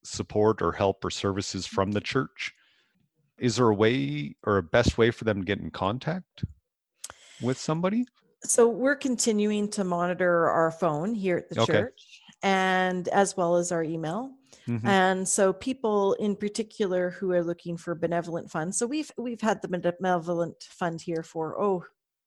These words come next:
Speaker 2: decades.
Speaker 1: Yeah.
Speaker 2: <laughs>
Speaker 1: Yeah.
Speaker 2: It's not a new thing,
Speaker 1: Yeah.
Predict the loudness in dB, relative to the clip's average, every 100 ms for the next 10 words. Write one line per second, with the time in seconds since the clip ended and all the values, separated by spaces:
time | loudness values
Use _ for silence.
0 | _ -6 -4 -6 -6 -10 -8 0 2 4
1 | 0 0 2 2 0 -6 0 2 2 6
2 | 8 8 4 2 2 2 2 2 -4 -8
3 | -16 -8 -2